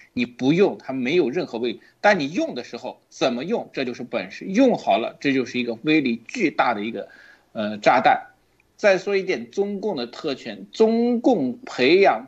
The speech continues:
整个国内，实际上是中国人洗脑这么多年，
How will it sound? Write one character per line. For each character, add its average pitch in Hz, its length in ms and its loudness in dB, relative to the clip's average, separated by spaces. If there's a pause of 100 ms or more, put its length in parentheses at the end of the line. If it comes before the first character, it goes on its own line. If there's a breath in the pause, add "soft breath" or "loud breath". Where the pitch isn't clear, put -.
整 113 240 -8
个 123 140 -10
国 120 280 -8
内， 156 160 -10
实 - 260 -12
际 170 160 0
上 151 160 -4
是 - 240 -14
中 180 220 2
国 156 160 2
人 143 120 -4
洗 - 260 -4
脑 156 180 2
这 165 160 -4
么 127 100 -2
多 143 220 -2
年， 123 200 -2